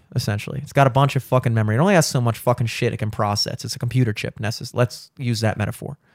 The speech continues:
You can't, there's a reason why you fall asleep every night and, like, you can't recall every detail of every day you've ever lived. In that moment, you could recall that detail. And even if I asked you later that night, "Hey, what did that fucking, how did that conversation go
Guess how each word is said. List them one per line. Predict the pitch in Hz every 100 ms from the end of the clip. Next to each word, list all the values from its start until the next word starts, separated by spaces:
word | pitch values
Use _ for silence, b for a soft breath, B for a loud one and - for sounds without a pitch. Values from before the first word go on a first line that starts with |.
| _ _ _ _ _ _ _ _ _ _
You | - 160 254
can't, | - 269 285 175
there's | 226 277
a |
reason | 226 208 214 185
why | 165
you | 147
fall | 131 147 143
asleep | 131 131 131
every | 139 139
night | 135 135 135
and, | 135 123
like, | 120 -
you | 165
can't | - 175 -
recall | 139 - 135 127 120
every | 123 120 127 113
detail | 113 110 - 110 104 -
of | 113 -
every | 120 110 120
day | 110 107
you've | 107 107
ever | 107
lived. | 101 101 - - b b b b -
In | 247 262
that | 247 -
moment, | 147 147 285 349 160
you | 160
could | - 127 -
recall | 123 - 127 113
that | 110 -
detail. | 107 107 113 104 143 B B
And | - 185
even | 262
if | 285
I | 226
asked | 214 214 202
you |
later | 180 185 185
that | 156
night, | 175 165
"Hey, | 165 151
what | 170
did | 190
that | 190 175
fucking, | - 170 165 156 135 -
how | 156
did | 180
that | 185
conversation | 185 175 170 180 180 185 180
go | 180 180 170